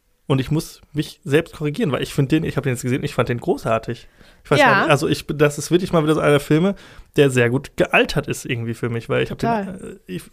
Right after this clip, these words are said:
Speaker 1: war überrascht. Ich hab den so geguckt, also ich war so drauf eingestellt, "Ja gut, du fandst den nicht so geil, komm, guck den jetzt eben weg." Und dann war ich aber zwei Stunden wirklich gut unterhalten
Speaker 2: Mhm.
Speaker 1: und hab gedacht, "Ey, eigentlich echt gut", um das schon mal vorwegzunehmen.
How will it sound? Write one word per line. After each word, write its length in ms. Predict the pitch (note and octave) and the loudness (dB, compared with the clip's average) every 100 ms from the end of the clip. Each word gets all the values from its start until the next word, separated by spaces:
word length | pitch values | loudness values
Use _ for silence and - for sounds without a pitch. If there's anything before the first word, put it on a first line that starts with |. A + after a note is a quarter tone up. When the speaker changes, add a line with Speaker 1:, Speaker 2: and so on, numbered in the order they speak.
| - | 0
Speaker 1:
war 160 | E3+ | 0
überrascht. 520 | A3 G#3+ F#3 D3+ - - | 4 4 4 2 -2 -10
Ich 100 | - | -4
hab 80 | D#3+ | -2
den 80 | F3 | 0
so 80 | D#3+ | 2
geguckt, 340 | D3 - B3+ - | 2 2 0 2
also 120 | C#3 | 2
ich 80 | C3+ | 4
war 100 | D#3+ | 2
so 60 | D#3 | 2
drauf 160 | C3+ | 2
eingestellt, 360 | F3 F3 F3 D#3+ - - - C3 | 0 2 0 0 -10 -20 -6 -2
"Ja 60 | |
gut, 140 | A#2 A2+ | -2 -2
du 40 | |
fandst 220 | - B2+ | -2 0
den 60 | B2+ | 0
nicht 80 | B2 | 0
so 100 | B2 | 2
geil, 260 | C3 C#3 | 4 6
komm, 240 | C3+ B2+ C3 | 4 0 0
guck 160 | B2+ | -2
den 120 | B2+ B2 | 0 -2
jetzt 120 | A#2+ | -2
eben 200 | B2 A#2+ | -2 0
weg." 200 | C#3 - - - _ _ _ | -2 -2 -20 -20 _ _ _
Und 140 | - F3 | 0 2
dann 140 | F#3 | 6
war 120 | D#3+ | 6
ich 120 | D#3 E3+ | 4 4
aber 220 | E3 D#3+ | 4 4
zwei 200 | - D3 | 4 2
Stunden 380 | D3+ E3 E3 E3 | 4 0 0 0
wirklich 400 | D3+ F3+ F3 - | -2 -2 -4 -2
gut 160 | D#3+ | -2
unterhalten 640 | D#3+ D3+ B2+ A#2 B2 F3 F#3+ | 0 -2 2 0 0 -4 -6
Speaker 2:
Mhm. 180 | B3+ B3 | -6 2
Speaker 1:
und 240 | D3 D3 - | 2 2 -2
hab 200 | C3+ - | -6 -4
gedacht, 200 | B2 - | -6 -4
"Ey, 180 | A#2+ - - _ _ | -6 -6 -20 _ _
eigentlich 600 | - - A#2 C#3+ G#3 - _ | -10 -6 -6 -4 -4 -4 _
echt 260 | B2+ A#2+ | -4 -2
gut", 200 | - D3 | -2 0
um 160 | - B2+ | 0 -4
das 100 | A2+ | -4
schon 120 | - | -2
mal 80 | C3+ | 0
vorwegzunehmen. 600 | G3 G3+ - B2 A#2 A#2+ | 2 0 -2 -6 -6 -8